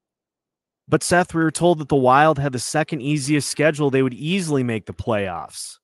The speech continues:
Hashtag sarcasm font. The Ducks earned the win tonight, and this was the best case scenario.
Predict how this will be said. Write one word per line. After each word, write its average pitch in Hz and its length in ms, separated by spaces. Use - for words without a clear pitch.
Hashtag 90 380
sarcasm 98 520
font. 143 380
The 120 80
Ducks 143 280
earned 139 180
the 131 40
win 131 160
tonight, 120 460
and 110 160
this 110 160
was 107 140
the 110 100
best 92 300
case 90 240
scenario. 78 560